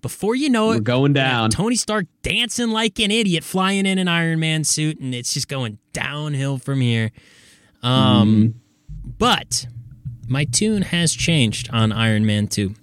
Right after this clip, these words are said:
Speaker 1: over the last couple of years, but we'll get into that after we talk about your lasting appeal. <clears throat>
Speaker 2: I, <sighs> I still skip this one, man.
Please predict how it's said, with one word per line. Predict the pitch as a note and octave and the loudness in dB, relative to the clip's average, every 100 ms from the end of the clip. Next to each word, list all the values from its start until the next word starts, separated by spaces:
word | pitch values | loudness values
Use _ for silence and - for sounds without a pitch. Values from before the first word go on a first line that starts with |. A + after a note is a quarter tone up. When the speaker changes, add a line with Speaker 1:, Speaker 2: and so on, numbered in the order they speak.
| - | 0
Speaker 1:
over | A2+ A2 | 2 4
the | |
last | G#2+ G#2 | 4 2
couple | - A2 A2 | -2 -2 0
of | |
years, | G#2 G2+ - | 0 0 -2
but | G2+ F2+ _ | -4 -6 _
we'll | C3 F3 | 0 2
get | B2+ | 2
into | C3 C#3+ A2+ | 0 -2 -2
that | C3+ A2 | -2 -2
after | G#2+ | -4
we | A2 | -6
talk | G2+ A2+ G#2 | -4 -4 -4
about | F#2+ F2 | -8 -4
your | A2 | -2
lasting | G2+ F#2+ - F#2 | -2 -4 -6 -8
appeal. | G2 F#2+ G2 - - - _ _ _ _ _ _ | -8 -10 -10 -14 -20 -20 _ _ _ _ _ _
<clears throat> | E3+ D3+ A2 - _ _ _ _ _ _ _ _ _ _ _ _ _ _ _ - - - | 4 4 2 -8 _ _ _ _ _ _ _ _ _ _ _ _ _ _ _ -20 -12 -6
Speaker 2:
I, | C3+ F3 A#3 C4+ C#4+ C#4+ B3+ - _ _ - | -2 0 2 2 4 2 0 -10 _ _ -12
<sighs> | C#3 C3 G#2+ G2+ F#2+ - - - - _ _ _ _ _ _ _ _ _ _ _ - - - - - - _ | -6 -4 -4 -8 -14 -20 -20 -20 -20 _ _ _ _ _ _ _ _ _ _ _ -4 -2 -2 -6 -12 -18 _
I | - | -2
still | - - - C#3+ D3 D#3 | 0 0 2 2 4 2
skip | C#3+ - C#3+ C#3+ | 0 0 0 2
this | - A2+ - | 0 0 0
one, | G#2 G2+ | 0 2
man. | G2+ G2+ | 2 0